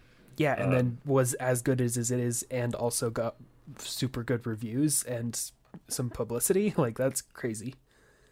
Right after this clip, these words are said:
Speaker 2: Yeah, I mean, you know, I, I, I've said this before. I think that game has jumped to the, to the top of my list of favorite platformers ever.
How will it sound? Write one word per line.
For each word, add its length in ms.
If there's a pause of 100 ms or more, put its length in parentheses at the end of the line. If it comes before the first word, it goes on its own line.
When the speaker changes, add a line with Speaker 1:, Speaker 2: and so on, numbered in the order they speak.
(240)
Speaker 2:
Yeah, 280 (180)
I 80
mean, 300 (600)
you 80
know, 220
I, 320
I, 20 (160)
I've 140
said 100
this 140
before. 280
I 80
think 200
that 160
game 180
has 300 (260)
jumped 480
to 60
the, 140 (420)
to 100
the 80
top 280
of 100
my 100
list 240
of 80
favorite 260
platformers 540
ever. 260